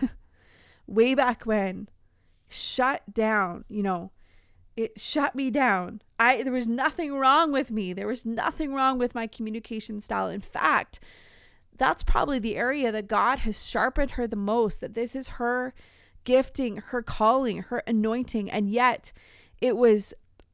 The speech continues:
it was pulled down and she was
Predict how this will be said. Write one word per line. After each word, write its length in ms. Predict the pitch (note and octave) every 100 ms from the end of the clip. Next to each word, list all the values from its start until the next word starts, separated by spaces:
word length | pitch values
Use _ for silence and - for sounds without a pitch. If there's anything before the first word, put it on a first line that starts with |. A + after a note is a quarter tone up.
| -
it 160 | A3+
was 200 | G3+ G3
pulled 380 | - - C#4 A#3+
down 460 | A3+ G#3 G#3+ A3 -
and 260 | G3 F#3+ F3+
she 380 | - - A#3+
was 640 | B3 G#3+ G3 F#3+ G3 -